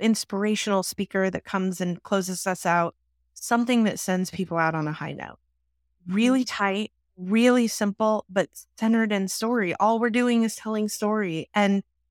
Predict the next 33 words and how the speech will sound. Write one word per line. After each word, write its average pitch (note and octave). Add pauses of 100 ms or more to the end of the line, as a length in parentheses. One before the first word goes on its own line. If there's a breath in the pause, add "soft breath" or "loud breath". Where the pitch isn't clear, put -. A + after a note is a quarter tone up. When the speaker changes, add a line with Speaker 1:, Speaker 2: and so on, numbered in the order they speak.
(380)
Speaker 1:
when C4
that G3 (200)
client F3
who F#3
consented F#3+
to G3
telling F3
their D#3+
story D#3+ (360)
is G#3+
in A#3
the F#3+
room E3+
and F#3+
able G3+
to B3
come F3
to -
the F3+
stage, E3+ (360)
we A#3
can D#4
tell -
their F3
story F3
in E3
a D#3
video D#3+
where G3
they A3
don't C#4+
have -
to F3